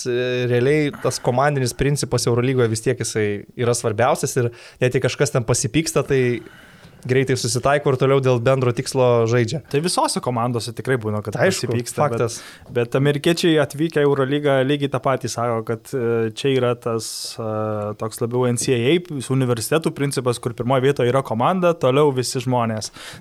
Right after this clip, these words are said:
Speaker 2: Tai, tai tas pats yra Eurolygoje, o N B A yra priešingai, N B A yra žvaigždės, tada jų pagalbiniai žaidėjai ir kažkur va ten galbūt tarp žvaigždžių ir pagalbinių žaidėjų yra, yra ir komanda.
Speaker 1: Nu, treneris ten kažkur tai va.
Speaker 2: Nu, dar ir treneris, jo.
Speaker 1: Re-,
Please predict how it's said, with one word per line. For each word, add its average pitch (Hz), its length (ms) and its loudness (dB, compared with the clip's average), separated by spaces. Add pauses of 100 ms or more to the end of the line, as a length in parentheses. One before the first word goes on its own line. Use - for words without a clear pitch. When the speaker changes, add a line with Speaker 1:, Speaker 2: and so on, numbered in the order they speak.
Speaker 2:
Tai, 117 140 0 (180)
tai 117 160 -6
tas - 160 -4
pats 151 240 0
yra 135 140 4
Eurolygoje, 127 560 2
o - 80 2
N 113 100 -2
B 113 140 0
A 131 100 2
yra 151 160 2
priešingai, 123 560 0
N 110 80 -2
B 117 80 0
A 120 80 0
yra 123 180 2 (380)
žvaigždės, 175 800 2 (100)
tada 120 240 0
jų 120 160 0
pagalbiniai 131 560 0
žaidėjai 143 240 2
ir - 80 -6
kažkur 143 240 -4
va 127 160 0
ten 123 400 -2
galbūt 131 480 0
tarp 127 160 -2
žvaigždžių 123 400 0
ir - 80 -6
pagalbinių 131 480 0
žaidėjų 127 440 2 (360)
yra, 123 320 4
yra 123 220 4
ir 123 100 -2
komanda. 110 540 0 (100)
Speaker 1:
Nu, 156 160 -6 (640)
treneris 131 460 2
ten 104 160 -6
kažkur 110 340 -6
tai 107 140 -4
va. 104 100 -6
Speaker 2:
Nu, 175 160 2
dar 165 240 0
ir 120 140 -12
treneris, 139 500 0
jo. 123 160 0
Speaker 1:
Re-, 135 200 2